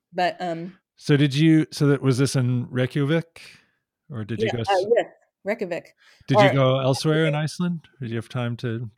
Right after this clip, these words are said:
Speaker 1: We
Speaker 2: travel
Speaker 1: were,
Speaker 2: around?
Speaker 1: y-, oh, yeah, um, we were, well, we, we, the airport's in Keflavik, we stayed in Reykjavik, and one, uh, we were there one Labor Day, and every, we had, they had a,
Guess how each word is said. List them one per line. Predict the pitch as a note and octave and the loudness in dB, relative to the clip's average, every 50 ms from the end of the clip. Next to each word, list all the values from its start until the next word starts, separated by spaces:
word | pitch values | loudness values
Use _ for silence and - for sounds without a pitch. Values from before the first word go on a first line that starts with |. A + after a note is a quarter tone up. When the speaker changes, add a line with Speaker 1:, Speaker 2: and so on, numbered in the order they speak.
| - C3 A#2+ | -8 -6 -2
Speaker 1:
We | A#2 - | 2 4
Speaker 2:
travel | |
Speaker 1:
were, | B2+ A#2 | 4 4
Speaker 2:
around? | A#2+ A#2+ C3 C#3+ C#3 - _ _ _ _ _ _ _ _ - - _ - | 2 0 -6 -10 -12 -16 _ _ _ _ _ _ _ _ -20 -20 _ -6
Speaker 1:
y-, | A#3 G#3 | 0 2
oh, | G3+ A#3+ A#3 | 2 2 2
yeah, | G#3+ G3+ G3+ G#3 G3+ F#3+ F3 D#3+ D3+ - | 2 0 -2 -4 -6 -8 -8 -10 -10 -8
um, | G3 G3+ F#3+ F3+ F3 E3+ E3 E3+ F3 F#3 - _ _ _ - - - _ _ _ _ _ _ _ _ | -6 -4 -4 -4 -4 -6 -8 -8 -10 -14 -18 _ _ _ -20 -20 -20 _ _ _ _ _ _ _ _
we | G3+ A3 A#3 | -2 0 2
were, | A#3 A#3 G#3+ - - - - | 4 4 2 0 -2 -6 -6
well, | G3+ G#3+ G3+ | -4 -2 -2
we, | G3 G3 F#3 - | -2 -2 -4 -6
we, | G3 E3+ C#3+ - _ F#3+ | -8 -10 -12 -14 _ -8
the | G3+ F#3+ - | -6 -4 -2
airport's | A#3 B3+ C4 C4 - B3 B3 - G3+ | 0 -2 0 -2 -2 -4 -4 -4 -6
in | F3+ F#3 | -8 -8
Keflavik, | - G3 F#3 - E3 D#3 D3 D#3 E3+ - | -8 -10 -8 -8 -10 -10 -8 -10 -10 -8
we | - G3 G3 | -10 -10 -10
stayed | - - F#3 F3+ E3 | -8 -6 -6 -6 -6
in | F3 E3 | -6 -8
Reykjavik, | E3 E3 F3 - D#3 D3+ D3 D3+ D#3+ - _ _ _ _ _ _ _ _ _ - | -8 -8 -10 -10 -12 -12 -12 -12 -12 -14 _ _ _ _ _ _ _ _ _ -6
and | F#3+ G3 F#3 F#3 F3+ E3+ F3+ F3+ F#3+ | -4 -2 -2 -2 -2 -4 -4 -2 0
one, | G#3+ A3+ B3 A#3+ A3+ - - - | 2 2 2 0 -4 -6 -8 -8
uh, | G3 F#3+ F3+ F3 F3 | -8 -6 -6 -4 -4
we | F#3 G3+ | -4 -4
were | G3+ F#3+ G3+ | -4 -6 -4
there | F#3+ G#3 G3+ G3 G3+ | -2 -2 -2 0 0
one | F#3+ G3+ G3+ G#3 F#3+ | -2 -2 -4 -4 -2
Labor | F#3+ F#3+ F#3 G3 F3+ | -2 -2 -2 -2 -4
Day, | E3+ D#3+ D3+ D3 C#3+ D3+ D#3+ G3 F#3+ - _ _ - | -2 -4 -4 -4 -6 -8 -8 -10 -12 -16 _ _ -10
and | F3+ E3+ E3 D#3+ D#3 D#3 D#3 D#3+ - _ _ _ _ - | -6 -6 -4 -4 -4 -6 -8 -10 -14 _ _ _ _ -8
every, | F3+ F3+ F3+ F3+ - | -6 -4 -4 -4 -6
we | F3+ F#3 | -6 -6
had, | G#3 F3+ F3 E3+ E3+ - | -4 -4 -6 -6 -6 -6
they | F#3 E3+ E3+ E3 _ _ _ _ _ | -6 -6 -6 -10 _ _ _ _ _
had | - F#3+ F3 E3 E3+ | -8 -6 -6 -4 -6
a, | D#3+ | -6